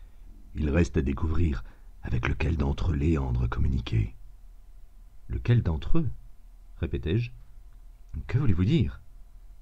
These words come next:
Il ferma les yeux et, une fois encore, un sourire se joua brièvement sur ses lèvres. «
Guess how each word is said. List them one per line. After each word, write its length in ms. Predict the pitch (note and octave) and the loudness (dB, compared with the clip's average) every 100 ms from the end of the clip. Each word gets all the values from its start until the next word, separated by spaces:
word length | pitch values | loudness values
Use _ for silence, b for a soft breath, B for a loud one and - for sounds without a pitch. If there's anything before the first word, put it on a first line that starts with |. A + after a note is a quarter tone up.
| - - - - - - - - | -20 -20 -20 -20 -20 -20 -8 -4
Il 120 | F2+ | -2
ferma 320 | - B2 B2 | 4 6 8
les 320 | A2 G#2 - | 8 6 4
yeux 180 | A2+ - | 4 6
et, 160 | F#2+ - B B B - | 2 0 B B B 2
une 180 | G#2+ D3 | 4 4
fois 200 | - E3+ | 2 0
encore, 500 | D3 B2 C#3 D#3+ B2 | 0 4 4 4 0
un 140 | F#2 | 0
sourire 600 | F#2+ - B2 A#2 B2 A#2+ | 0 0 4 6 6 2
se 340 | - - E2+ D#2 b b - | -4 -2 -2 -2 b b -8
joua 300 | E2+ G2+ G2+ | 2 6 6
brièvement 760 | F2 F#2+ A2 A2 F2+ G2 F2+ | 6 4 6 6 6 2 2
sur 200 | D2+ D2+ | 0 -6
ses 120 | - | -6
lèvres. « 400 | D2+ C#2 B1+ A#1+ | -4 -4 -6 -8